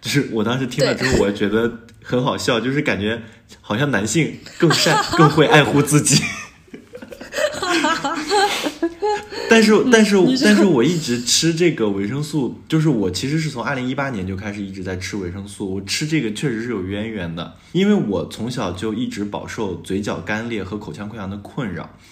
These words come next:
Speaker 1: 我之前就是，包括我跟我妈都会以为说这是可能是上火，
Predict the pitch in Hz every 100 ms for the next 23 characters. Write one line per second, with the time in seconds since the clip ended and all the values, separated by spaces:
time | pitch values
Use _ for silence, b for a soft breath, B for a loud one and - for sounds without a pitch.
0 | B B 110 113 160 127 131 - - 131
1 | 120 110 135 139 123 85 98 113 120 95
2 | 76 73 104 113 120 120 95 82 90 120
3 | 123 131 113 - - 90 101 123 151 101
4 | - -